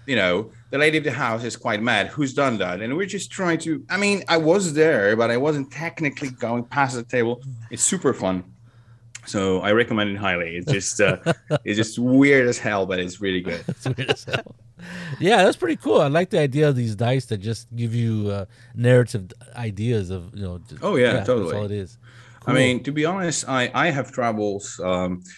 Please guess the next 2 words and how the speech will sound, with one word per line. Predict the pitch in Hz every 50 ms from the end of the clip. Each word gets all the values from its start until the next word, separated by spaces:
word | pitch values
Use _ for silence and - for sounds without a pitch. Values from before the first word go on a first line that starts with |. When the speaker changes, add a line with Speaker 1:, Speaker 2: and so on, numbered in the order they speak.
| - - - - - _ _ _ _
Speaker 1:
running | - 92 92 85 95 117 120 120 117 113 113 110 107 107 104 101 101 98 90 - - _ _ _ _ _ _ _ _ _ _ _ _ _
proper | - - 113 107 107 110 107 - 110 104 101 98 98 95 92 90 -